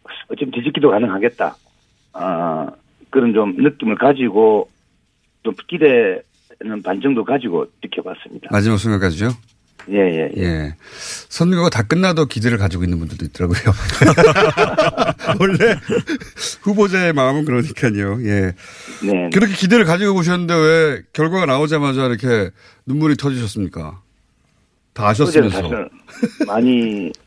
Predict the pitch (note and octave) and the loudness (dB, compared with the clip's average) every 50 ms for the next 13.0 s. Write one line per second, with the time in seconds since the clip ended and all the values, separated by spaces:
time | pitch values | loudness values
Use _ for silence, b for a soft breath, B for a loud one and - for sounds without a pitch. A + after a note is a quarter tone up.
0 | _ _ - G2+ G#2 A2 C#3 D#3 C3+ A#2+ A2+ B2+ B2+ G2+ F#2 F#2 F#2 - - - | _ _ -4 0 2 4 4 4 4 2 0 0 0 0 0 -2 -4 -6 -6 -8
1 | F#2 F#2+ - D#3+ - - - B3+ - - - F3 - - - E3 F#3 F3 - - | -8 -4 -2 0 0 2 0 0 0 0 0 0 0 0 0 0 0 0 0 2
2 | F3 D#3+ - - D#3+ F3+ G3 - D3+ - G3+ - - - G3+ - - _ _ _ | 0 0 0 0 0 -2 -4 -2 -2 -2 -2 -2 -4 -4 -6 -6 -6 _ _ _
3 | - - D4 F#4+ F#4+ - C4 G#3+ A#3 B B B B B B B - _ _ _ | -10 -6 -6 -4 -4 -4 -4 -6 -6 B B B B B B B -20 _ _ _
4 | _ - - D#3+ E3 G#3+ A3+ A3 G#3+ G#3+ G#3 G#3 G3+ G3 G3 F#3+ F#3+ F#3+ F#3 F3+ | _ -2 0 4 6 6 6 6 6 6 4 4 2 2 2 0 0 0 0 -2
5 | F3 F3 F3 E3+ D#3+ D3 B2 F#2+ - - _ _ b b b b b b b b | -2 -2 -2 -2 -2 -2 -4 -6 -10 -14 _ _ b b b b b b b b
6 | b b b - C3 C3 C3 C3 C3 B2+ B2 A#2 - - C#3 D#3 F#3+ G3+ G3 F3 | b b b -6 -2 0 0 2 2 0 0 -2 -4 -4 -4 -2 0 0 0 0
7 | F#3 F3+ E3+ E3 D#3 B2+ - - - D3 D3 D3 C#3+ C#3 A#2+ - - C3 - - | 0 2 2 2 2 0 -2 -4 -4 -2 0 0 0 0 0 -2 -4 -4 -2 -2
8 | F#3 F3 F3+ E3+ E3+ E3 D#3 D#3 C#3+ B2+ A2 A#2 B2+ A2 F#2+ F2 E2+ E2 G2+ - | 0 0 0 0 0 0 0 2 2 2 2 2 2 2 0 -2 -4 -6 -10 -14
9 | - _ - - - - - - G#2+ F#2+ F#2 F2 F2+ - A2+ A2+ C3 C#3+ C#3+ C3 | -18 _ -20 -18 -16 -16 -16 -14 -12 -10 -10 -10 -6 -4 -2 2 2 4 4 2
10 | A2 A2+ G2+ - - C3 B2 G#2 F#2+ F#2+ G2+ G2 F#2+ F2+ F#2 B B B B B | 2 -2 -4 -4 -4 -2 0 0 0 2 2 0 0 -2 -4 B B B B B
11 | B B B B B B B G2 G2 F#2+ G2+ G2+ G2 G2 F#2+ F#2+ F#2+ F2+ - _ | B B B B B B B -6 -2 0 2 2 2 2 2 0 -2 -4 -8 _
12 | _ _ _ _ _ _ - - - - A#2 A#2 B2+ D#3 D#3+ D#3+ D3+ B2+ - | _ _ _ _ _ _ -20 -6 2 2 4 6 6 6 6 6 4 2 -2